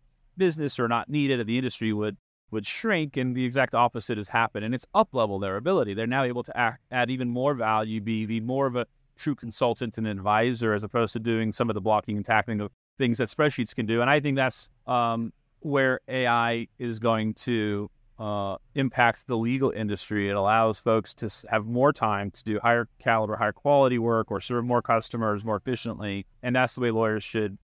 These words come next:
you know, view this, as opposed to some of the, you know, some of the media who likes to write, "Oh, this industry is going,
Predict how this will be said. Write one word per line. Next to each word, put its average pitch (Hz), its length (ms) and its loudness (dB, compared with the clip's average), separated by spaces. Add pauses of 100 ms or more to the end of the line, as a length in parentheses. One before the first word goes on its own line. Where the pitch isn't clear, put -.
you 127 100 -2
know, 117 120 4
view 190 200 2
this, 98 300 -2
as 107 140 0
opposed 107 400 -2
to 113 180 0
some 120 200 0
of 110 80 0
the, 101 280 0 (200)
you 147 80 -2
know, 98 100 0
some 113 240 -2
of 104 100 -2
the 95 340 -2 (220)
media 120 540 2
who 107 100 0
likes 101 240 -2
to 110 120 -4
write, 104 360 -2 (240)
"Oh, 127 160 4
this 143 160 0
industry 127 340 0
is 117 80 -4
going, 113 520 0